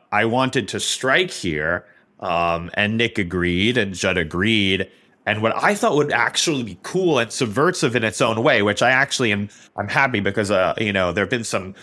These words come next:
some critics, uh, who've picked up on this, is that we are presenting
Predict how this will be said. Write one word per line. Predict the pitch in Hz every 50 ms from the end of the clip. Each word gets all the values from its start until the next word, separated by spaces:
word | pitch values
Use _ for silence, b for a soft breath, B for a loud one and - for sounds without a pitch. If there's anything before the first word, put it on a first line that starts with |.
| B B
some | - - 123 113
critics, | - - - 156 143 131 120 110 - - - - - - -
uh, | 101 101 101 95 92 92 90 87 90 - -
who've | 110 120 107 - -
picked | - 127 110 - - 123
up | 117 123 -
on | 117 92 85 85 85
this, | 82 78 78 - - - - -
is | 151 147 143 143 -
that | 143 135 131 127 127 - B B B B B
we | B 135 165 208 247
are | 226 - 170 165
presenting | 160 - - 147 131 120 110 143 151 196 240 269 - - 107 92 76 76 85 85